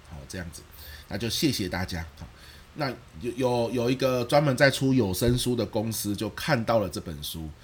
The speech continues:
那他发现里面的案例很多嘛，都是我实际去演讲或教学的案例。他就在想，如果这些案例，哈，能够我用声音的方式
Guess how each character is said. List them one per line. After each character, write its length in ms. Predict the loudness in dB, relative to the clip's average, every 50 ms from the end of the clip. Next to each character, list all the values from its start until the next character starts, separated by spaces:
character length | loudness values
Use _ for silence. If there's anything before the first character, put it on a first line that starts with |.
| -20 -20 -20 -10 -4
那 100 | -2 0
他 100 | 2 2
发 160 | 2 2 2 4
现 200 | 4 2 2 0 -4 -12 -6 0
里 140 | 2 2 4
面 160 | 4 2 2
的 80 | 0 0
案 300 | 0 0 2 2 2 2
例 200 | 2 2 0 0
很 180 | 0 -2 -4 -4
多 200 | -4 -2 -2 0
嘛， 180 | -2 -2 -4 -6 -12 -20 -20 -20 -10 -2
都 140 | 0 0 2
是 100 | 4 4
我 180 | 4 4 4
实 380 | 2 0 -2 -4 -4 -2 -2 -2
际 320 | -2 0 0 2 2 2
去 220 | 2 0 0 0 2
演 260 | 2 0 0 -2 -4
讲 260 | -2 -2 -2 -2 -2
或 140 | -2 -2 -2
教 320 | -2 -2 -2 0 0 0
学 160 | -2 -4 -4 -6
的 80 | -6 -4
案 220 | -4 -4 -4 -4
例。 160 | -6 -6 -8 -10 -16 -20 -20 -20 -20 -20 -20 -20 -20 -20 -20 -16 -8
他 120 | -4 -2 0
就 120 | 0 2
在 100 | 0 0
想， 260 | 0 0 -2 -4 -4 -2
如 140 | 0 0 0
果 120 | 2 0 0
这 120 | 0 -2
些 100 | -2 -2
案 220 | -2 0 0 0 0
例， 140 | 0 0 0
哈， 180 | -2 -4 -4 -4
能 180 | -4 -2 -2 0
够 180 | 4 4 4 4
我 220 | 4 2 0 0
用 160 | 0 0 0
声 500 | -2 -2 -4 -4 -4 -2 0 0 0 0
音 220 | 0 0 0 0 -2
的 100 | -4 -4
方 240 | -2 -4 -4 -4
式 200 | -4 -4 -4 -6